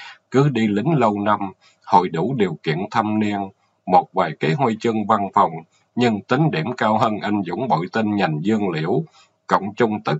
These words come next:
cả lại đủ để có bảo quốc huân chương. Ra tòa án với các vụ lẩm cẩm như ăn cắp, thục két, hiếp dâm, giết người vì ghen hoặc thủ tiêu đàn em vì sợ thằng nhỏ khôi mình, thường đem bảo quốc huân chương ra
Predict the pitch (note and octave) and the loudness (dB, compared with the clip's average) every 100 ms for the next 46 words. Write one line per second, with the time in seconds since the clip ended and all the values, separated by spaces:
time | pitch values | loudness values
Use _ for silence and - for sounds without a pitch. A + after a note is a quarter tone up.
0 | - E2 F#2+ D#2+ E2 D#3 - G2+ - D#3 | -4 -4 -2 -2 -4 -4 -4 -4 -4 -6
1 | E3 - - D3+ D#3 D#3 - D#3 - B2 | -6 -4 -4 -2 -4 -6 0 -2 0 0
2 | A2 G#2 A2 G#2 F#2+ - _ _ _ _ | 0 -2 -2 -2 -6 -12 _ _ _ _
3 | - C3 A2+ G2+ D#2+ D2+ G#2+ C3+ C3+ C#3+ | 2 2 4 2 0 2 0 0 0 0
4 | D3+ D#3 - E2 F2+ E2 G#2+ - D#2+ D2+ | 0 -2 0 0 2 0 -2 -2 -2 0
5 | A#2+ A2 G#2 G2+ G2+ E2+ D#3 - - E2+ | 2 2 2 0 -2 0 -2 -2 -2 -2
6 | - G2+ D3 - - D#3 - A2+ G#2 G2 | 0 0 0 -2 2 2 4 0 0 0
7 | A#2 D#3 G#2+ F#2 D#2+ D#2+ E2+ D#2 G#2+ G#2+ | 0 0 0 0 -2 -2 -2 0 2 2
8 | G2+ F2+ D#2+ - G#2+ C3+ A#2+ G#2 F#2 D2+ | 0 -2 -2 0 0 2 0 0 -2 -2
9 | D2+ G#2 G2 E2+ D2+ - D#2 - F#2+ E2+ | -4 -2 -2 -2 -4 -2 -4 -2 -6 -4
10 | D#2+ D#2+ D3 - G#2+ G2+ F#2 E2 D#2 - | -2 0 0 2 2 4 0 -2 -8 -10
11 | - _ _ _ _ - G#2+ F2 G#2+ G#2 | -20 _ _ _ _ 0 0 2 0 0
12 | F#2 D#3+ - D3 D#3 - A#2+ G#2+ A#2 G#2 | 2 2 4 0 0 2 2 2 0 0
13 | G2+ A2 | 2 2